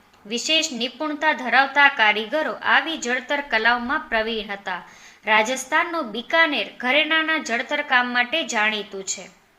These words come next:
અકીક કામ. અકીક એ ભારતની કેટલીક નદીઓના ખીણ પ્રદેશમાંથી મળી આવતો એક પ્રકારનો કિંમતી પથ્થર છે. તેમાં અકીક, ચકમક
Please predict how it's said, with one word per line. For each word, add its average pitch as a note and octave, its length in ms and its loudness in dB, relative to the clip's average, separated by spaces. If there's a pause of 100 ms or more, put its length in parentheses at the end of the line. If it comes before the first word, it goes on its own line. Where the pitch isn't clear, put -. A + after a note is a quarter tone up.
(720)
અકીક C4+ 580 -4
કામ. F#3+ 380 -2 (560)
અકીક F4+ 600 -2
એ E4+ 160 2
ભારતની A#3+ 800 0 (460)
કેટલીક F4+ 540 0
નદીઓના D#4+ 640 0
ખીણ E4 480 -6
પ્રદેશમાંથી B3+ 960 0 (380)
મળી E4 380 2
આવતો A3+ 640 2 (380)
એક A#3 220 -4
પ્રકારનો D#4+ 560 4
કિંમતી D4+ 600 -4
પથ્થર A#3 500 -4
છે. F#3 360 -8 (420)
તેમાં A3+ 360 -2 (480)
અકીક, - 500 -2 (440)
ચકમક E4 440 2